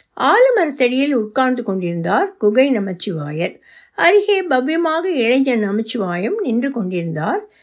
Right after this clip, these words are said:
திடீரென தன் வேஷ்டி நுனியை இரண்டு கைகளாலும் கசக்கினார். எரிந்து கொண்டிருக்கும் எதையோ அணைப்பது போல பாவனை செய்தார். குகை நமச்சிவாயருக்கு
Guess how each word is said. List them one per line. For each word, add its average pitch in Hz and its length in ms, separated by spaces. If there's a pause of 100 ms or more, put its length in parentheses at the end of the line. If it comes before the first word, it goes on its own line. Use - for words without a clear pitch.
(240)
திடீரென 339 560 (120)
தன் 269 200
வேஷ்டி 330 460
நுனியை 262 440
இரண்டு 226 360
கைகளாலும் 254 840
கசக்கினார். 220 760 (440)
எரிந்து 415 400
கொண்டிருக்கும் 269 580
எதையோ 214 580
அணைப்பது 302 540
போல 190 360
பாவனை 208 640
செய்தார். 160 580 (600)
குகை 196 320
நமச்சிவாயருக்கு 233 960